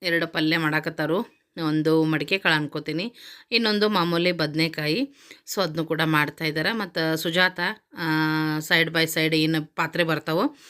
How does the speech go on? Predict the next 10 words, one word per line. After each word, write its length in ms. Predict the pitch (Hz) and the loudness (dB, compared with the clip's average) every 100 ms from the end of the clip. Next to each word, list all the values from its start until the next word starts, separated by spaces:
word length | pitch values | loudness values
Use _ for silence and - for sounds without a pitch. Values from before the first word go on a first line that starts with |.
| - - - | -20 -8 0
ಎಲ್ಲನೂ 320 | 180 196 196 | 4 4 2
ತೊಳ್ಯಾಕತ್ತಾಳ. 580 | 190 160 160 156 151 156 | -2 -2 -2 -4 -4 -2
ಮತ್ತು 280 | 160 160 | -2 -4
ಒಮ್ಮೆಗೆ 300 | 156 156 170 | -2 0 0
ಬಹಳ 300 | 180 151 165 165 | 0 0 2 2
ಆದ್ರೆ 380 | 156 180 247 | 2 0 -2
ಭಾಳ 240 | 160 165 156 | 0 2 2
ಆಗ್ತಾವ 300 | 156 - 151 | 0 -4 -6
ಅಂತ 200 | 147 147 | -6 -4
ಹೇಳಿ 380 | 151 143 180 | -4 -2 -2